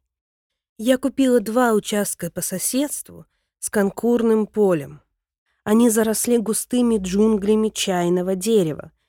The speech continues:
Чтобы все выкорчевать, нам пришлось нанять бригаду рабочих. Первым во Флориду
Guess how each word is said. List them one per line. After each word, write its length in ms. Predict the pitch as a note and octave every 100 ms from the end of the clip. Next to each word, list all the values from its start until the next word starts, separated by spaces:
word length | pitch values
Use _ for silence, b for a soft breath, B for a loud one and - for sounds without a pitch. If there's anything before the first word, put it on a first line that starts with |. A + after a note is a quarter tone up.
| _ _
Чтобы 320 | - G#3+ F#3
все 380 | E3 - A#3+ A3 -
выкорчевать, 1040 | F3 B3 - F#3+ - - - - - -
нам 300 | G#3+ A3 G#3
пришлось 580 | - G3+ - A#3+ A3+ -
нанять 400 | G3+ G3+ F#3 E3+
бригаду 500 | F3 E3+ F3+ E3 F3+
рабочих. 580 | F3 F3 E3+ C#3 - _ _ _ _ _ _ _ _ _ _ _ _ _ -
Первым 420 | C4+ D4 A3+ G#3
во 80 | F#3
Флориду 680 | - F#3+ A3+ D4 F3 -